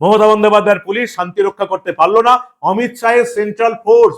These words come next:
বিএসএফ কে নামাতে হয়েছে। বাংলার মেইনস্ট্রিম মিডিয়া ব্ল্যাক আউট করে দিয়েছে, কেউ কিছু জানেই না,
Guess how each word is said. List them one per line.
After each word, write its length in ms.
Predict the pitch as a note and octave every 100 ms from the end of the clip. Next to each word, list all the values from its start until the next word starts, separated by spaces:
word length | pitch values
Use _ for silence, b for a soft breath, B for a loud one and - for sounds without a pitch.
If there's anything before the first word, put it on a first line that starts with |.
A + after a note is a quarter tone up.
| -
বিএসএফ 360 | G3 G#3+ G#3 -
কে 80 | G3
নামাতে 280 | F3+ F3 F3
হয়েছে। 220 | E3 C#3 _ _ _ _ _ _
বাংলার 320 | C#3+ F#3 G3 F3
মেইনস্ট্রিম 360 | G#3 G#3 A#3+
মিডিয়া 300 | A3+ A3+ A#3
ব্ল্যাক 300 | E3+ G3+ A3
আউট 140 | B3 B3+
করে 240 | B3+ B3
দিয়েছে, 220 | B3 A3
কেউ 160 | A#3+ A#3+
কিছু 220 | A#3 B3
জানেই 420 | G3 G#3 B3 C4
না, 180 | G3